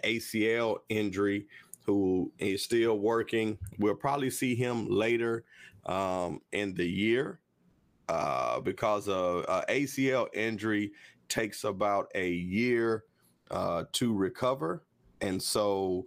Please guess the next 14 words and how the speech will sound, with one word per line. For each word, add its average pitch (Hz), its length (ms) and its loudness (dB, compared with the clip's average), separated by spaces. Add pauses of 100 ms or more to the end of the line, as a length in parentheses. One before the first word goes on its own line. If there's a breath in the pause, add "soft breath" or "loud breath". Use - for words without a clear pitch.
(420 loud breath)
with 95 380 -2
that 110 460 0
being 107 320 0
the 98 120 0
case, 101 580 -2 (520 soft breath)
you 98 140 0
know, 90 320 0
we're, 95 280 0 (160)
we 95 140 2
probably 107 800 -2 (460)
will 95 260 0
not 98 320 0
see, 98 520 -2 (440 loud breath)
uh, 87 500 -2